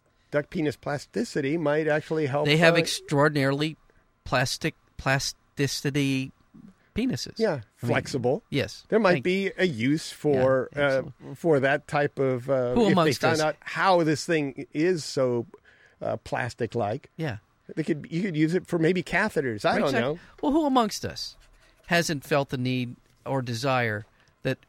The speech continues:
Speaker 2: or wish that their penis was not more flexible? Really? I mean, who in a certain circum-
Speaker 1: Well, yeah, in cer-,
Speaker 2: circumstances?
Speaker 1: certain
Speaker 2: Yeah,
Speaker 1: circumstances,
Speaker 2: it's, it's
Speaker 1: yeah.
Speaker 2: happened to all of us.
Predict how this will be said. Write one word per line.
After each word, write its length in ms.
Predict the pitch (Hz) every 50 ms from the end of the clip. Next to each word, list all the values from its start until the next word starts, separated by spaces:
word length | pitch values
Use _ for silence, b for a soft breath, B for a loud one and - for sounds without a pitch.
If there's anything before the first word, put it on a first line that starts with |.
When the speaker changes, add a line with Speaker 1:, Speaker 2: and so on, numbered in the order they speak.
| _ - - -
Speaker 2:
or 160 | - 147 139
wish 460 | 135 131 165 156 110 101 - - - - -
that 160 | - 127 120
their 100 | - 127
penis 400 | 120 - - 123 113 113 117 -
was 140 | - 120 107
not 160 | 113 107 107
more 140 | 113 110 107
flexible? 560 | - - - - - - - - - 127 127 139
Really? 380 | 156 196 165 117 87 85 117 123 - -
I 40 | 147
mean, 260 | 123 120 113 123 117 -
who 260 | 175 170 156 147 - _ _ _ -
in 140 | 143 135 131
a 160 | 123 117 110 - _
certain 280 | - - - - - 117
circum- 380 | - - - 110 - - - -
Speaker 1:
Well, 220 | 330 277 151 120
yeah, 160 | 160 220 156
in 100 | 117 -
cer-, 240 | - - - 147 -
Speaker 2:
circumstances? 100 | - -
Speaker 1:
certain 220 | - 143 120 - 110
Speaker 2:
Yeah, 60 | -
Speaker 1:
circumstances, 600 | 156 180 202 185 110 - - - - 131 113 -
Speaker 2:
it's, 80 | - -
it's 100 | 170 180
Speaker 1:
yeah. 60 | 156
Speaker 2:
happened 300 | 123 131 - - - - -
to 80 | - -
all 160 | - - -
of 80 | - -
us. 200 | - - - -